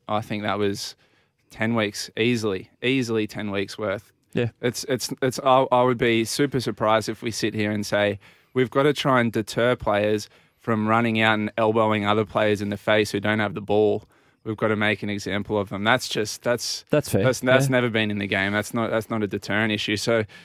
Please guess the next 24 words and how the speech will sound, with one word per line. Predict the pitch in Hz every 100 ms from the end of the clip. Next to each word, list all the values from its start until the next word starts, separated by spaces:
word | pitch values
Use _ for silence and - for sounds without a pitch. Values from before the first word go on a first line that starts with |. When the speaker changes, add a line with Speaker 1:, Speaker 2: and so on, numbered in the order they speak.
| - -
Speaker 1:
the, | -
the | - - 135
thing | - 160
I | 160 127
worry | 113 113
about | 107 110 98
with | 104 - _ _ _ _ -
the, | 110 104 104 101 95 - - - 98 -
a, | 139 127
a | 135
lot | 135 143
of | 135
what | 120 101
happens, | 110 - 107 101
right? | 104 110 107
And | 120
again, | 110 131 127 117
it, | 120 113 -
it | 117
is | 127 131 117 -
the | 113
haves | 117 113 113 113
and | 110
have-nots. | 107 101 104 113 - - -